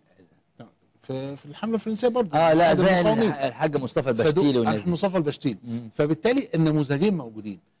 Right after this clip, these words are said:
Speaker 1: ده ود-، وموجودين في كل ال-، في كل العالم. واحنا دايماً بقول ان في توزيع طبيعي للبشر، يعني، في دايماً كتله
Speaker 2: سيساوي.
Speaker 1: اه، لازم، ومناضل،
Speaker 2: آه.
Speaker 1: وفي كتل.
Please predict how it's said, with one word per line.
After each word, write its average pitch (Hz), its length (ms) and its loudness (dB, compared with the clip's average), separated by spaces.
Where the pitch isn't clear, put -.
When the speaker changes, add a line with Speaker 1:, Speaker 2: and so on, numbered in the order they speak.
Speaker 1:
ده 156 280 2
ود-، 143 220 -4
وموجودين 170 420 2
في 214 120 -4
كل 226 220 0
ال-، 143 260 0
في - 140 -10
كل 240 240 -2
العالم. 117 360 -2
واحنا 139 840 0
دايماً 214 260 0
بقول 208 260 2
ان 170 140 2
في 220 240 0
توزيع 160 440 0
طبيعي 160 440 -2
للبشر، 143 420 -4
يعني، 127 280 -2
في 208 240 0
دايماً 180 420 2
كتله 220 320 -2
Speaker 2:
سيساوي. 170 580 4
Speaker 1:
اه، 208 200 4
لازم، 165 420 2
ومناضل، 170 1200 2
Speaker 2:
آه. 92 200 -2
Speaker 1:
وفي 220 260 0
كتل. 196 320 -2